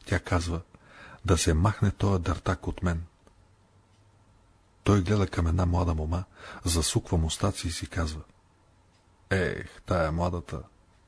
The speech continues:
А после се извинява, че на шега е говорил.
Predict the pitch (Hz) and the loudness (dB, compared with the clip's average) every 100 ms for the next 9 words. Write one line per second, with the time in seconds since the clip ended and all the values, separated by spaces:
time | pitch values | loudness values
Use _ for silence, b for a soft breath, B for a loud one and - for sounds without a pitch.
0 | _ _ _ _ _ - 90 - 95 92 | _ _ _ _ _ -2 0 0 0 -2
1 | - 85 78 80 85 95 95 B B - | -4 -4 -2 0 2 0 -2 B B -6
2 | - 87 78 - 78 92 87 87 80 82 | 2 4 4 2 2 2 2 0 0 -2
3 | 73 | -4